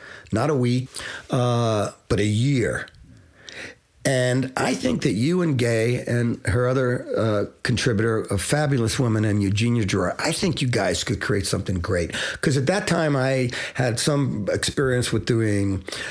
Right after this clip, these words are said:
a Gestalt. I had a little, you know, I was a little bit of a yoga teacher. I was writing Body Mind. So, and I kinda, you know, I could do a lot of the Esalen, you know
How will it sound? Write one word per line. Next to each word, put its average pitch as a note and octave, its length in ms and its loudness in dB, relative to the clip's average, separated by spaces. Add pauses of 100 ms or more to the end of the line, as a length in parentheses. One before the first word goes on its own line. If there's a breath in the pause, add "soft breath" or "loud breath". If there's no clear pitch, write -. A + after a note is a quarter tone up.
(120)
a G#2+ 60 -2
Gestalt. C#3 640 0 (260 loud breath)
I A2 120 0
had G#2 100 0
a G#2 40 0
little, G2+ 220 0
you - 60 0
know, G#2+ 140 2
I - 20 2
was G#2 220 0
a F3+ 60 -8 (120)
little B2+ 180 2
bit A2+ 100 2
of G2 40 0
a G2+ 60 2
yoga C3+ 280 2
teacher. B2 580 2 (300 loud breath)
I G2 180 2
was G2+ 180 0
writing G#2 260 2
Body B2 320 2
Mind. A#2 600 0
So, G#2 220 0
and D3+ 200 0
I G#3+ 140 0
kinda, D#3+ 320 2
you C3+ 80 0
know, A#2+ 120 0
I A2+ 120 0
could A2 180 0
do A2 160 2
a G#2+ 40 0
lot G#2+ 200 0
of G#2 80 0
the G#2 80 0
Esalen, G#2 600 0
you G#2 100 0
know F#2 400 -2